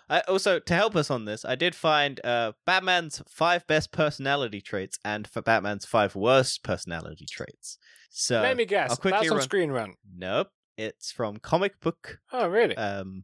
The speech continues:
Speaker 1: something. Comic book something. Com-, comic book R dot com.
Speaker 2: Well, either they stole it
Speaker 1: Um,
Speaker 2: from Screen Rant or Screen Rant, Screen Rant stole it from them.
Speaker 1: Okay,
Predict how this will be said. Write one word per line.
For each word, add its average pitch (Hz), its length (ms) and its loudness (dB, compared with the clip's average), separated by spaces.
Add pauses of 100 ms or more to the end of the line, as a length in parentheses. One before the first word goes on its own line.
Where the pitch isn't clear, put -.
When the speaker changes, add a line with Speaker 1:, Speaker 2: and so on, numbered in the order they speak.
(140)
Speaker 1:
something. 113 420 0 (140)
Comic 139 260 -6
book - 240 -6
something. 92 420 -6
Com-, 135 280 -4
comic 147 240 2
book - 340 0
R 104 240 4
dot 92 220 -4
com. 87 240 -6 (120)
Speaker 2:
Well, 160 140 0
either 180 260 2
they 175 140 0
stole 214 380 2
it 220 60 2
Speaker 1:
Um, 214 40 -2
Speaker 2:
from - 100 -12
Screen 165 300 0
Rant 151 220 2
or 147 120 0
Screen 165 280 0
Rant, 160 240 2 (200)
Screen 175 520 -2
Rant 165 180 2
stole 156 220 2
it - 20 2
from 143 140 4
them. 95 220 -4 (140)
Speaker 1:
Okay, 156 300 4